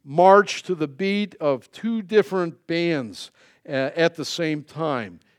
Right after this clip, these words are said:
Impossible. You cannot do it. Uh, you, you could serve one in reality and the other in pretense, but you cannot serve them together. They are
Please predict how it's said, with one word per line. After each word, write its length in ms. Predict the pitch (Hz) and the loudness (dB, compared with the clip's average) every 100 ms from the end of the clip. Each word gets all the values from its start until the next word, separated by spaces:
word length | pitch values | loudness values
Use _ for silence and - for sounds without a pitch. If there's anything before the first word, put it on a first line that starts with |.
| _ | _
Impossible. 1080 | 220 214 202 170 190 185 175 - 135 101 76 _ _ _ _ | 0 2 2 2 6 6 4 0 -8 -8 -16 _ _ _ _
You 280 | 156 170 151 | -10 -8 -10
cannot 540 | - - 214 208 208 180 | -12 -4 0 2 0 -2
do 200 | 277 311 | -10 -10
it. 120 | - _ _ _ _ _ _ - | -12 _ _ _ _ _ _ -6
Uh, 220 | 127 123 | -2 -2
you, 320 | 123 196 208 170 _ | -4 -4 -4 -6 _
you 140 | 180 190 | -10 -4
could 180 | 175 | -4
serve 380 | - - 208 147 | -4 2 2 2
one 280 | 175 202 208 | 0 4 4
in 160 | 196 170 | 4 2
reality 800 | 170 180 196 208 214 208 208 | 2 4 8 8 8 6 4
and 140 | 170 135 | 0 0
the 180 | 135 160 | -2 4
other 340 | 196 196 185 | 4 6 2
in 140 | 156 | 0
pretense, 880 | - - 262 226 208 214 247 - - - _ _ _ _ - | -4 -4 -2 -2 0 0 -2 -6 -10 -14 _ _ _ _ 4
but 240 | 170 170 | 4 4
you 120 | 190 - | -8 -10
cannot 480 | - 262 277 277 254 | -8 0 2 2 0
serve 680 | - - 254 233 185 156 123 | -2 -4 2 4 4 2 0
them 280 | 170 170 170 | 2 2 -2
together. 760 | - 185 156 233 220 170 120 | -12 -14 2 4 6 4 -2
They 160 | 113 170 | 0 4
are 220 | 160 143 | 4 2